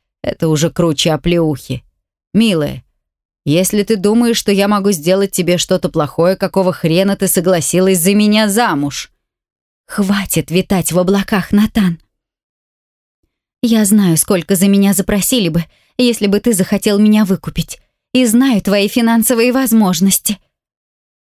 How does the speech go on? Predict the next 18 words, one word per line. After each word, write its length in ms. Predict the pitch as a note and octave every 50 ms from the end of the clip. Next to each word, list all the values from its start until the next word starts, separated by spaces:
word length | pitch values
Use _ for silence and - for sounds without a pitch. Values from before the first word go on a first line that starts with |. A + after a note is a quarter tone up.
| _ -
Тут 220 | E3 D3+ C#3 B2+
же 80 | D#3 D3+
начинаю 480 | D#3 D3+ D3 - - E3 E3 D#3 D3+
скрежетать 640 | D3 - - - E3 E3+ D3+ E3 D3+ F3 D#3+ D3+ C#3
зубами 400 | E3 F3+ E3+ F3+ E3 D#3 D#3 D#3
от 160 | D3+ D3+ -
ярости. 580 | D#3+ D#3+ E3 D3+ D3 C3+ - - - D3+ C3+ - _ _ _ _ _ -
«Опять 400 | - G#3 G3 - A3 A3 A3+ -
назовешь 520 | B3+ C4 B3+ C4+ C#4 C4+ A#3+ F#3 E3 -
меня 240 | F3+ F3 F3 E3+ D#3+
нищебродом?» 880 | E3+ F#3 F#3+ - - - A3+ F#3+ G3+ F#3+ F#3 D#3+ D3 C#3 D3 C#3 C3 - _ _ _ -
«Ну 80 | G3 G#3
давай, 640 | G3+ A3 A3 G#3 F#3 F3 F3 F3 F3 F3 D#3+ C#3 B2+ -
смелее!» 840 | - - A#3 B3 A#3+ A3+ G#3+ G3 F#3 F#3 G3 G3 F3 D3+ C3+ B2+ _ _ _ _ _ _ _ _ _ _ _ _ _
«Ты 140 | - F#3+ F3+
не 160 | F3 F3 F3+
нищеброд, 640 | F3+ F3+ E3 - - G3 F3 F#3+ G#3 G3+ F3+ -
конечно, 600 | - - F3+ F3 F3+ F3+ E3+ E3 - - F3 D#3+